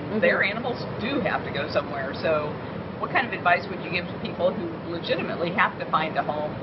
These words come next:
Speaker 2: or have to find a solution?
Speaker 1: I, I would definitely suggest, you know, getting with your local shelter, animal control, humane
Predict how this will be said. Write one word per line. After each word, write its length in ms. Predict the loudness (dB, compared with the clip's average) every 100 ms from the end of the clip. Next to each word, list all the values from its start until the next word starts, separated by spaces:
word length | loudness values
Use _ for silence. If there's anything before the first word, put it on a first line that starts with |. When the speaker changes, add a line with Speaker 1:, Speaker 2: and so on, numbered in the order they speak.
| -4
Speaker 2:
or 100 | -2
have 180 | 0 -2
to 120 | -2
find 200 | -2 -2
a 60 | -4 -4
solution? 400 | -4 -4 -4 -4 -4 -6 -4 0 8
Speaker 1:
I, 380 | 8 12 10
I 40 | 10
would 140 | 6
definitely 480 | 6 6 4 2 0 0
suggest, 500 | -2 6 6 6 2
you 40 |
know, 160 | 4 4 2
getting 360 | 2 4 2 2
with 320 | 2 2 4
your 160 | 4 6
local 600 | 6 6 8 10 10 6 -2 -6 4
shelter, 640 | 8 8 8 10 10 8 2 -6 6
animal 280 | 6 8 2
control, 360 | 0 4 4
humane 340 | 6 6 4